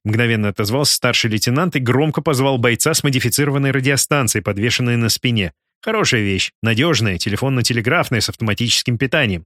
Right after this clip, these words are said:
Тимофей испытывал почти нежность к этой радиостанции, её металлические радиоузлы спасли ему жизнь, когда он однажды переносил рацию Разорвавшаяся мина приняла на себя все осколки. Подошёл невысокого роста белобрысый боец с бесцветными, как у альбиноса, ресницами.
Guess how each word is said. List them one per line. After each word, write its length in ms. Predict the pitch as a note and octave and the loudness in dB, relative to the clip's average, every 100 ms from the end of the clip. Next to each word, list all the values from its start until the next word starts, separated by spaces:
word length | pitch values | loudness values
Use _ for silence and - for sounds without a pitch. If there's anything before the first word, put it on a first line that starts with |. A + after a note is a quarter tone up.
| _ | _
Тимофей 340 | - E3 A#3+ A3 | 0 0 2 2
испытывал 420 | - G3+ F#3+ E3+ | 2 0 0 2
почти 300 | E3+ - G3 | 0 2 2
нежность 480 | F#3+ F3 A#2+ A2 - | 4 2 2 -2 -2
к 60 | |
этой 160 | G#2 F#2+ | -2 -2
радиостанции, 640 | G#2 A#2 A#2 G3 G3 - | 0 2 2 2 2 2
её 100 | C3 | 2
металлические 720 | C3 C3 D#3 C#3 - - A#2+ | 2 0 0 0 0 0 0
радиоузлы 560 | A#2+ A#2 A#2+ A#2+ A#2+ F#3 | 2 2 2 2 2 2
спасли 400 | - B2+ - D3 | 2 0 2 2
ему 200 | D3+ D3 | 2 2
жизнь, 380 | C3 F3 F#2+ E2 | 2 2 0 -6
когда 240 | F#2+ F#2+ G2+ | -8 -4 -2
он 160 | G#2 | 0
однажды 400 | G#2+ A2+ C#3 A#2 | 0 0 0 0
переносил 500 | A#2 A#2 A#2 - A2+ | -2 0 0 2 2
рацию 460 | B2+ E3+ - G2+ D#2 _ _ - | 0 0 -2 -2 -6 _ _ -2
Разорвавшаяся 760 | B2 A#2+ A2+ A#2 - G#2+ A#2+ | 2 2 2 0 0 0 2
мина 360 | A#2+ D3 F3 - - | 2 2 0 -2 -2
приняла 440 | C3+ C3 A2+ A2+ | 2 4 2 2
на 100 | C#3 | 2
себя 220 | C3+ C#3 | 0 0
все 260 | B2+ - G#2 | 0 2 2
осколки. 500 | A2 - A2 F#2 - _ | 0 0 -2 -2 -12 _
Подошёл 320 | D#3 F3+ B3+ A#3+ | 0 2 4 4
невысокого 420 | G3 A3 G3 F3 | 2 2 2 2
роста 260 | F3 - | 2 2
белобрысый 500 | D#3 C#3 B2 F3 - | 2 2 2 2 2
боец 400 | C3 D3+ B2 G2 | 2 2 2 0
с 80 | F#2 | -4
бесцветными, 640 | F2 - - A#2 - F#3 D#3+ | -4 -4 -2 -2 0 0 -2
как 200 | C#3 A#2+ | -2 0
у 60 | |
альбиноса, 500 | G#2+ G#2 A2 C3+ - | 0 0 0 2 2
ресницами. 720 | C#3+ C#3 D#3 C3 - G2 F#2 | 2 2 2 0 0 -4 -6